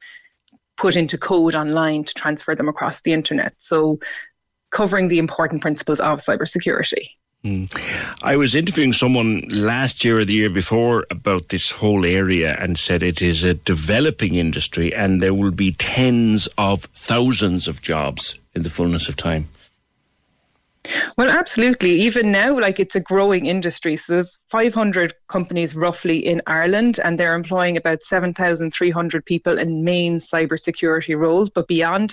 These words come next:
Speaker 1: that, so many people have cybersecurity as part of their role. And there's a huge variety of roles in cybersecurity as well, from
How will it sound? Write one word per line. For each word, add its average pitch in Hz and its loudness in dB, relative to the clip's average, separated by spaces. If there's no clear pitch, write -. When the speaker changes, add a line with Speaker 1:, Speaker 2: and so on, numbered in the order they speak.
Speaker 1:
that, 240 0
so 196 2
many 185 2
people 185 -2
have 180 -2
cybersecurity 175 -2
as 156 -2
part - -4
of 165 -4
their 147 0
role. 151 2
And 165 2
there's 170 2
a 196 2
huge 214 2
variety 185 2
of 156 -2
roles 160 2
in 156 -4
cybersecurity 156 -2
as 151 0
well, 160 -2
from 151 -2